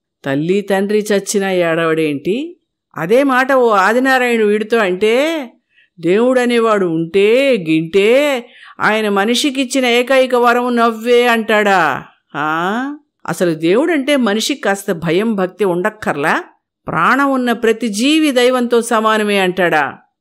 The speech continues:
హోరి వీణ్ణి తగలయ్యా, ఇదేం పెడబుద్ధి?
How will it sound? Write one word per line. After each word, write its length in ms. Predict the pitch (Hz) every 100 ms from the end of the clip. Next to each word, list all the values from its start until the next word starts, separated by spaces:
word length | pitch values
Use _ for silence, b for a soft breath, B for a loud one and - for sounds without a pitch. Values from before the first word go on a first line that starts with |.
| _
హోరి 240 | 190 233 254
వీణ్ణి 340 | 262 254 240
తగలయ్యా, 680 | 240 220 214 208 196 185 185 -
ఇదేం 340 | - 143 190 202
పెడబుద్ధి? 1000 | 202 190 180 175 156 160 196 302 311 262